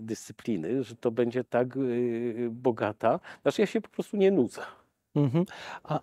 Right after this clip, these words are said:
Speaker 2: ostatnie już moje pytanie. To odkrycie z Krety to jest najważniejsze,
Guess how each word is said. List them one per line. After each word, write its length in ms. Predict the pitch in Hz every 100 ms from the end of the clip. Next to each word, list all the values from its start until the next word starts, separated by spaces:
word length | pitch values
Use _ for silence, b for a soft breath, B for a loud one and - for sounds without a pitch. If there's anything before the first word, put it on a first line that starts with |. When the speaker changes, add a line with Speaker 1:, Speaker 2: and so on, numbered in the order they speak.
| _ -
Speaker 2:
ostatnie 340 | - 202 170
już 120 | 151
moje 160 | 160 147
pytanie. 480 | 151 151 143 139 - -
To 200 | 165 -
odkrycie 580 | 156 - 180 180 - 151
z 60 |
Krety 280 | - 165 175
to 80 | 156
jest 80 | 165
najważniejsze, 760 | 151 143 156 127 143 139